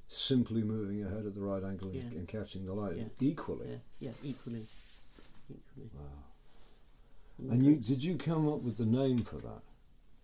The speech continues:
Speaker 2: The monotropism
Speaker 1: Yeah.
Speaker 2: name? Uh, I didn't. I did s-, I did find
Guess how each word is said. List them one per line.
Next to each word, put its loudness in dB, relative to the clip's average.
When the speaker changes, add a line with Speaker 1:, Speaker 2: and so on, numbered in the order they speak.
Speaker 2:
The -2
monotropism -4
Speaker 1:
Yeah. -4
Speaker 2:
name? -4
Uh, -2
I -4
didn't. -2
I -2
did -4
s-, 4
I -2
did -8
find -4